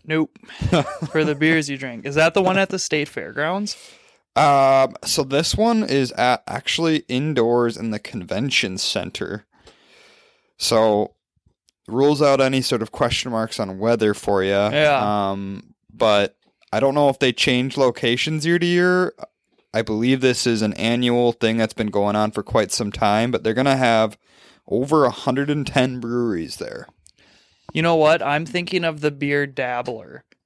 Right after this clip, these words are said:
Speaker 2: You probably are, yeah.
Speaker 1: That's
Speaker 2: They have
Speaker 1: at the
Speaker 2: that one
Speaker 1: state
Speaker 2: at the
Speaker 1: fair.
Speaker 2: state fair. I know they did one at, uh, the Saint Paul Saints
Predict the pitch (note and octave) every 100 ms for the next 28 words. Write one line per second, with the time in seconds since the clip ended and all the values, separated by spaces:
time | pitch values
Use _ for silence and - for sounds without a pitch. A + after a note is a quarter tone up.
0 | _ - C3+ D#3 C#3 C3 A2+ G#2 F#2+ G2
1 | G2 G#2 D#3 B2 D3+ C#3+ G#2 F#2 G2+ G2
2 | - - A2 G#2 - G#2+ G2+ G2+ G2+ G2
3 | F#2 F2+ G#2+ G#2 G#2+ G#2 G#2 G2+ G2 F#2+
4 | F#2 - G2 F2 F2 F2+ F#2+ G2+ B2+ _
5 | - - - G#2 - G2+ G2 - F#2 -
6 | -